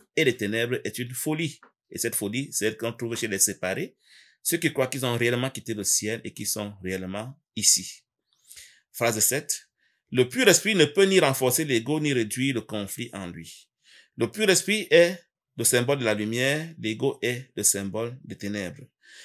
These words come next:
Les deux ne peuvent jamais cohabiter, les deux ne peuvent jamais collaborer. La lumière ne peut jamais réduire l'ego, parce qu'elle peut seulement le faire disparaître automatiquement, ne peut pas réduire le conflit en lui, elle ne peut pas corriger les ténèbres, elle peut simplement les faire disparaître.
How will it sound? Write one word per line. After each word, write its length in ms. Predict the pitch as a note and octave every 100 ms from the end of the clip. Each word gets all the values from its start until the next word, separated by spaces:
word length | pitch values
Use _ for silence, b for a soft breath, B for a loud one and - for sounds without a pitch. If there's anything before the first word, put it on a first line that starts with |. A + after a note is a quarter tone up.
| B
Les 160 | G#2+ A2
deux 360 | G#2+ E3+ G3+ F3+
ne 120 | B2
peuvent 220 | - D3
jamais 300 | A#2+ A#2 B2+
cohabiter, 680 | - A2 F#2+ F#2+ - C3+ E3
les 100 | G#2
deux 200 | G2 B2
ne 80 | A#2+
peuvent 180 | - A2+
jamais 240 | G2+ G#2+
collaborer. 720 | - - F#2+ F2+ F#2 B2+ G3 _ b b b b -
La 100 | G#2+
lumière 260 | B2 E3+ F#3
ne 80 |
peut 260 | C#3+ - F3+
jamais 520 | C3+ D#3 D3 F3+ E3 A2+ G2+
réduire 560 | B2+ A2+ D#3 B2 E2+ F2+
l'ego, 460 | G2 G2 E3+ D4 -
parce 140 | A2+
qu'elle 180 | C3 B2
peut 80 | B2
seulement 200 | G#2+ A2+
le 100 | A2+
faire 300 | G#2 G#2 B2 _
disparaître 460 | - - G2 G#2+ G#2
automatiquement, 800 | - F2+ F2+ - C3+ C#3+ A3 - B B B B A2
ne 80 |
peut 260 | G#2 D#3 D#3
pas 140 | C3+
réduire 240 | A#2 G#2+ C3
le 60 |
conflit 440 | A2+ A2 G2+ B2 B2
en 120 | G#2
lui, 180 | G#2 C3
elle 120 | B2
ne 40 |
peut 100 | B2
pas 140 | - A2
corriger 600 | - B2 G#2 B2 D3+ F3
les 100 | G#2+
ténèbres, 360 | G#2 G2+ A#2+ B2
elle 120 | -
peut 120 | E3
simplement 500 | D3+ - C#3+ C#3 D#3
les 120 | D#3
faire 180 | - A2
disparaître. 600 | G2+ - F2+ G2 B2 -